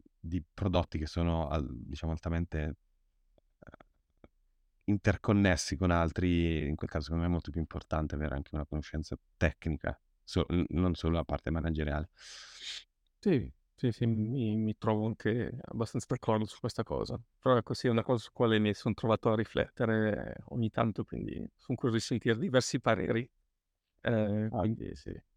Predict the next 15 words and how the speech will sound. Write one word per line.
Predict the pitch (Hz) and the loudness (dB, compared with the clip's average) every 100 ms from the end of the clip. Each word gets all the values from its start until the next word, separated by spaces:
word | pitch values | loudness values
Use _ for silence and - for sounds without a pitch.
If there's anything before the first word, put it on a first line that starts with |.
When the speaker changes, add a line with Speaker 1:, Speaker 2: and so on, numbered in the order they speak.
| _ | _
Speaker 1:
c'è | - | 2
la | 143 | 4
possibilità | 139 123 127 127 120 | 4 2 4 4 2
che | 113 113 | 2 0
ci | 127 | -2
siano, | - 110 107 107 95 87 - | 0 4 6 6 4 0 0
mm, | 98 90 85 85 78 78 | -2 0 0 -2 -2 0
anche | 85 98 - 82 | 0 -2 0 0
engineering | 90 87 92 | 2 0 2
manager | 92 85 85 80 | 2 2 0 -4
che | - | -2
non | 87 85 | 0 0
hanno | 87 85 82 71 67 _ _ _ _ _ _ _ | 0 0 -2 -4 -10 _ _ _ _ _ _ _
background | - 85 87 85 85 | -6 -4 0 0 0
tecnico, | 87 - 101 85 - 87 82 80 69 | -2 -2 -4 -6 -2 -2 0 -2 -6